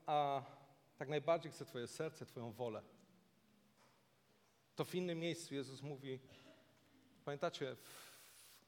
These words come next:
w Getsemane mówi: „Ojcze, nie moja, ale Twoja wola niech się stanie”. I poszedł na całość. I umarł, nie tak mówiąc, wiecie, Panie, Ojcze,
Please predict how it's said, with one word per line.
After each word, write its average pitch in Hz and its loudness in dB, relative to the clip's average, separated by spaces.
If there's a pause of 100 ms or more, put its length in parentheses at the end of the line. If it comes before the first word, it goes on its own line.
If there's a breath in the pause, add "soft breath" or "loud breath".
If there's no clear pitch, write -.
(220)
w 139 -18
Getsemane 120 0 (300)
mówi: 127 -8
„Ojcze, 147 0 (1000 soft breath)
nie 175 2
moja, 123 4
ale 110 0
Twoja 120 0
wola 107 -2
niech 107 -8
się 113 -8
stanie”. 101 -8 (1900)
I - -10
poszedł 135 -2
na 127 2
całość. - 0 (1900)
I 165 2
umarł, 160 8 (760)
nie 214 0
tak 156 2
mówiąc, 151 -4
wiecie, 156 -2 (380 loud breath)
Panie, 160 0
Ojcze, 175 6